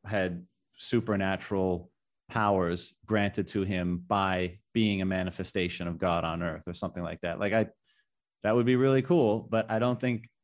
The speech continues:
that has the same power. That's it. That has the same power as, uh, a, a symbol and an idea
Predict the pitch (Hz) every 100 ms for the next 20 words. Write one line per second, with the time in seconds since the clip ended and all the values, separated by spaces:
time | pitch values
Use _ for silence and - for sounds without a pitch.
0 | - 104 110 110 117 107 107 - 104 101
1 | 117 107 98 - 98 98 95 92 _ -
2 | - 113 123 110 113 117 107 110 110 110
3 | 95 92 95 95 92 92 - - _ _
4 | _ _ 98 95 92 90 - _ _ _
5 | _ - - 107 101 92 87 - _ _
6 | _ - 101 - - 139 127 101 98 -
7 | 101 98 95 90 90 110 135 87 82